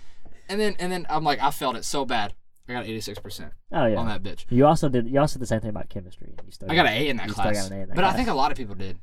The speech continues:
Speaker 2: Yeah, a lot of people. I think Chemistry one oh one just seems like it's gonna be really hard, but as long as you do the
Speaker 1: I know
Speaker 2: work.
Speaker 1: people who didn't get A's.
Speaker 2: I think as long as you do the work, you
Speaker 1: But I
Speaker 2: kinda
Speaker 1: think, I think as long as you did,
Speaker 2: did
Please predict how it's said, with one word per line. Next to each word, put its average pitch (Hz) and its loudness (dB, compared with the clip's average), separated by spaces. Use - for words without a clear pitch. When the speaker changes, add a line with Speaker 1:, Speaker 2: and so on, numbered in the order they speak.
Speaker 2:
Yeah, 113 2
a 123 4
lot 175 4
of 180 2
people. 151 -2
I 151 2
think 202 0
Chemistry 175 0
one 127 -2
oh 120 -2
one 110 -4
just 104 -6
seems 101 -10
like 101 -6
it's - -8
gonna 101 -6
be 98 -8
really 101 -8
hard, 98 -10
but 95 -2
as 113 -4
long 107 -6
as - -18
you 101 -12
do 104 -2
the - -4
Speaker 1:
I - 2
know 131 4
Speaker 2:
work. - 2
Speaker 1:
people 220 2
who 151 0
didn't 135 -4
get 120 -2
A's. 110 -6
Speaker 2:
I - -12
think 131 0
as 117 -2
long 117 -4
as 110 -6
you 113 -14
do 107 -8
the 92 -10
work, 90 -12
you - -14
Speaker 1:
But 143 2
I 139 2
Speaker 2:
kinda - -4
Speaker 1:
think, 175 -4
I 123 -4
think 165 -4
as 139 -6
long 139 -2
as 123 -6
you 131 -6
did, 123 -2
Speaker 2:
did 117 -8